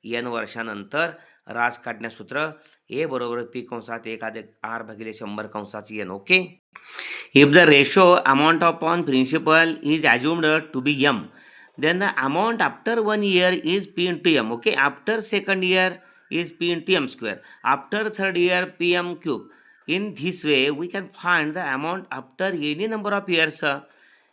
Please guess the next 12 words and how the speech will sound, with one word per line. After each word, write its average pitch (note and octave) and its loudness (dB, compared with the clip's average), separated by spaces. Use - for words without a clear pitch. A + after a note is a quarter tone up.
If G3 -2
the A#3 -4
interest F#3+ -2
rate F#3+ -2
is F#3 -6
R F#3 2
P D#3+ -8
C F#3 -8
P D#3 -2
A, D#3+ -2
then F#3+ -6
the E3+ -4